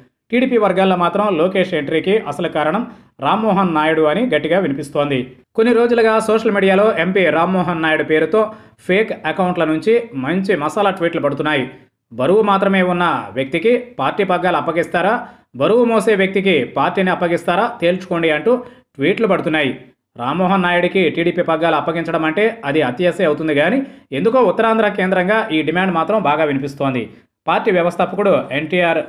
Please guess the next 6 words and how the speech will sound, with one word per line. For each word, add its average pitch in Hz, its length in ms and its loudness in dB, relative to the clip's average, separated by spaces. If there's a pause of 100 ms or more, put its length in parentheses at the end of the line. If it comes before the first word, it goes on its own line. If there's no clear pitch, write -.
(120)
కొడుకుల 160 300 0
చేతిలోకే 170 640 0 (260)
పగ్గాలు 214 320 0
వెళ్లకుండా 175 440 0
అడ్డుకున్న 151 520 -2
చంద్రబాబు 180 500 0